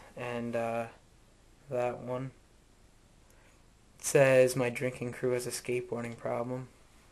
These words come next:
We've got, I don't know who that is. Is that Alice Cooper? I guess. I don't know. I just liked it. Groundhog Day. It's by Zima. We've got more artist work. We've got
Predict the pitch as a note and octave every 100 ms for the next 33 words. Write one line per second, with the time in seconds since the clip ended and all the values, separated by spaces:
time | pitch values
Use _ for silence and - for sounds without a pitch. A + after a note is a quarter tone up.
0 | - - - - - - - - C#3 C3
1 | C3 B2+ B2+ B2 - - - D3 D#3+ D3+
2 | C#3 D3 C#3 C3 C#3 D3 D3 C3+ D3 B2
3 | C3 C3 B2+ - C3+ C#3 D3+ D3+ - -
4 | C3+ C3+ C3+ - B2 B2 B2 B2 B2 B2
5 | A#2+ A2+ - - - - - - - -
6 | - - - - C#3 C#3 C3 C3+ C3 C3
7 | B2+ C3 C#3 C#3 - - - - - -
8 | - - - - - B2 B2 B2 B2 B2
9 | B2 B2+ - - - - - - - -
10 | - - - - - - - - - C#3
11 | C3+ C3 B2+ B2+ - C3+ C3 C3+ C#3 C#3
12 | C#3 - - - - - C3 B2+ C3 -
13 | - C3+ C#3 C#3 - - - - - -
14 | C#3 C3+ C3 B2+